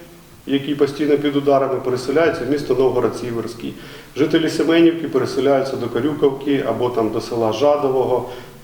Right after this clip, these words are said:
вглиб області, подальше від кордону. І саме таким людям ми на сьогоднішній день в першу чергу повинні допомагати і з радістю це робимо, якщо є такий попит.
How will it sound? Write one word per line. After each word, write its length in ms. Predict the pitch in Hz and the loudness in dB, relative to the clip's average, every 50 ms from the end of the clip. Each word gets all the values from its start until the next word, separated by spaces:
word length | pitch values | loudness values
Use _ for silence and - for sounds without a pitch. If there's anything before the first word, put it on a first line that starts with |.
| 101 | -4
вглиб 260 | 107 135 143 127 139 | 2 2 2 2 2
області, 360 | 160 165 139 143 127 - - 160 147 | 0 2 4 2 2 2 -2 -4 -4
подальше 380 | 165 175 180 - 120 - 127 | 0 0 2 0 2 0 0
від 100 | 123 123 | 0 0
кордону. 500 | - - 135 120 113 113 117 110 110 107 - - - - - - - - - - - - - - - - - - - - | 0 0 -2 -2 0 0 0 0 0 0 -2 -4 -10 -12 -14 -16 -18 -18 -18 -20 -20 -20 -20 -20 -20 -20 -20 -20 -20 -10
І 280 | - 156 156 160 156 160 | -8 -4 0 2 2 2
саме 320 | 156 - 175 170 160 160 | 2 4 2 4 4 2
таким 340 | 143 156 156 160 170 160 147 | 2 0 0 2 2 2 2
людям 340 | 160 170 160 160 156 143 143 | 2 2 2 4 2 4 4
ми 100 | 143 147 | 4 4
на 100 | 143 143 | 4 2
сьогоднішній 400 | 139 - 147 139 139 139 - 143 | 0 0 0 0 0 0 0 2
день 140 | 147 147 135 | 2 2 2
в 60 | - | 4
першу 260 | - - - - 139 | 2 0 0 0 -6
чергу 400 | 131 - 139 131 123 113 104 117 107 98 - - - - | -6 0 2 2 2 2 0 -2 -4 -6 -8 -12 -8 -6
повинні 340 | 123 117 127 135 123 117 113 | -2 0 0 0 0 0 0
допомагати 640 | 127 120 117 127 127 131 127 131 156 147 131 127 | 0 0 0 0 0 0 0 2 2 0 0 0
і 40 | 110 | -2
з 20 | 110 | 0
радістю 420 | 123 131 131 120 107 - - 123 - - | 0 0 0 -2 -6 -6 -8 -10 -8 -6
це 60 | 120 | -4
робимо, 340 | 107 107 107 107 110 110 107 | -4 -4 -4 -6 -6 -6 -6
якщо 240 | 113 110 - - 131 | -8 -8 -6 -6 -4
є 120 | 127 123 113 | -4 -4 -4
такий 260 | - 113 107 - 117 | -4 -6 -8 -8 -10
попит. 320 | - - 110 - - 104 | -6 -6 -8 -8 -8 -14